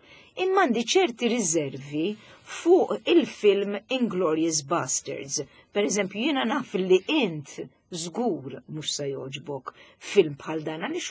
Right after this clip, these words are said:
huwa film ferm violenti, naraw ċerti xeni ta' krudeltà, imma krudeltà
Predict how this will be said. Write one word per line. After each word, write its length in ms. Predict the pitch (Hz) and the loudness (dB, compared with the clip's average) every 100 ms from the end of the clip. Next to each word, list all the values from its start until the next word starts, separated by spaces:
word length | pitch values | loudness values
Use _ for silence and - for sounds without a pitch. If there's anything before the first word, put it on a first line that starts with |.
| 240 | -6
huwa 220 | 190 220 | -6 -8
film 800 | - - - - 349 339 294 226 185 _ | -12 -20 -12 0 2 2 0 -2 -6 _
ferm 640 | _ - - 330 302 240 226 - _ - | _ -8 0 2 2 0 -6 -8 _ -12
violenti, 560 | 240 294 339 220 156 165 | -6 -4 -2 -4 -6 -8
naraw 320 | 180 185 185 - - _ | -6 -4 -6 -8 -20 _
ċerti 480 | - 320 226 - 180 | -2 -2 -2 -6 -6
xeni 400 | - - 240 190 | -4 -4 -4 -6
ta' 220 | 190 175 151 _ _ | -4 -6 -8 _ _
krudeltà, 800 | - 370 330 190 160 - 220 311 311 _ _ 339 | -4 0 2 2 0 -2 -2 -2 -4 _ _ -2
imma 300 | 233 190 - | 0 -2 -4
krudeltà 840 | - - 415 190 170 143 226 240 | -8 -2 0 0 -2 -6 -8 -10